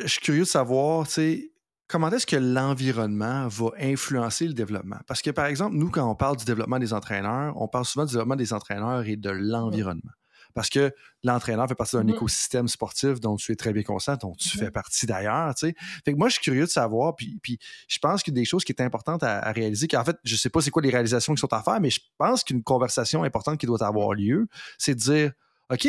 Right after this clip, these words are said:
Speaker 1: là, mais comme dans toutes les problématiques des athlètes, chez les a-, qu'on peut voir chez les athlètes, l'environnement sportif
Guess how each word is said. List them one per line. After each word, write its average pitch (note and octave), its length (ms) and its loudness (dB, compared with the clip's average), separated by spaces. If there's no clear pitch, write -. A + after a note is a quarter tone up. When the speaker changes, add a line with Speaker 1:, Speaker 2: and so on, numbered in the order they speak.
Speaker 1:
là, A3 120 4
mais A#2+ 380 2
comme C3 280 -2
dans C3+ 320 0
toutes A3 120 -4
les B3+ 60 0
problématiques C3+ 460 0
des A#2 180 -2
athlètes, C3 340 -6
chez - 140 0
les A#2+ 200 2
a-, - 60 0
qu'on - 160 -4
peut B2+ 100 2
voir D3 180 4
chez - 140 -2
les G2+ 160 0
athlètes, F#2 260 -8
l'environnement F3 760 2
sportif - 680 -4